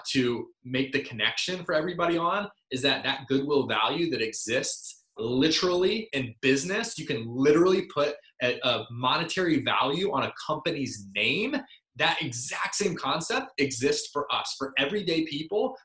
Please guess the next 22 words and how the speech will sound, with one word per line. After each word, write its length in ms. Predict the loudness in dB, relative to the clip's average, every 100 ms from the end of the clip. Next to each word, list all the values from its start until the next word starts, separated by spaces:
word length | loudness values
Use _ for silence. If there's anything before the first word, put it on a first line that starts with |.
| -4
we 120 | -2
have 240 | 2 2 2
that 220 | -2 -2
same 340 | -2 0 -2
thing. 340 | -2 -2 -2 -6 _
We 160 | -2 0
just 220 | 0 0
don't 220 | -2 -2
have 260 | 0 -2 0
an 80 | -2
accountant 600 | -2 -2 0 0 -2 -4 0
that 160 | 0
can 160 | 0 -6 2
calculate 600 | 2 2 -2 -2 -2 -4 -10 -16 -2
what 280 | 2 2 4
your 300 | 4 4 2
reputation 600 | 0 0 -4 0 0 0
equity 340 | -6 -6 -6
is. 540 | 0 0 0 -8 -10 -2
It's 260 | -2 -2 -4
always 540 | 4 6 8 6 6 2
changing. 420 | -2 -2 -2